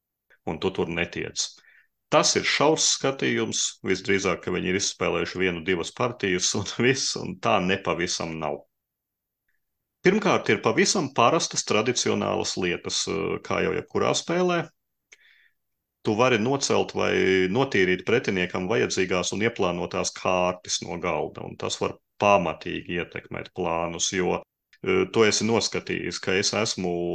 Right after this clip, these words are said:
lokācijā numur pieci un uz galda stāv kvests, kuru var izpildīt lokācijā numur pieci, un man ir resursi, ko tai kvestā izdarīt. Man vienkārši pienāks mans gājiens, es to kartiņu paņemšu rokās un uzreiz izpildīšu kvestu.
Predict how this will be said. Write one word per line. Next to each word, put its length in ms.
lokācijā 720
numur 320
pieci 380
un 100
uz 160
galda 320
stāv 360
kvests, 440
kuru 240
var 140
izpildīt 500
lokācijā 560
numur 320
pieci, 460
un 100
man 240
ir 140
resursi, 480
ko 160
tai 160
kvestā 480
izdarīt. 480
Man 80
vienkārši 480
pienāks 400
mans 160
gājiens, 400
es 160
to 80
kartiņu 480
paņemšu 400
rokās 320
un 80
uzreiz 320
izpildīšu 560
kvestu. 400